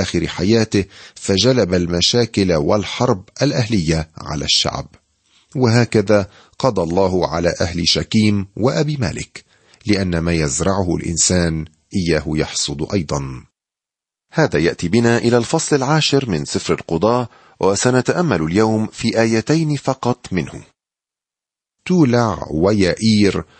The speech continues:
هما القاضيان التاليان. لربما لم تسمع مطلقاً عن تولع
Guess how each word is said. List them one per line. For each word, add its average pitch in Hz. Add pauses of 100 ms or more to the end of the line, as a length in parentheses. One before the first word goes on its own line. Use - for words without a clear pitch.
(160)
هما 139
القاضيان 98
التاليان. 78 (560)
لربما 90
لم 101
تسمع 98
مطلقاً 107
عن 110
تولع 87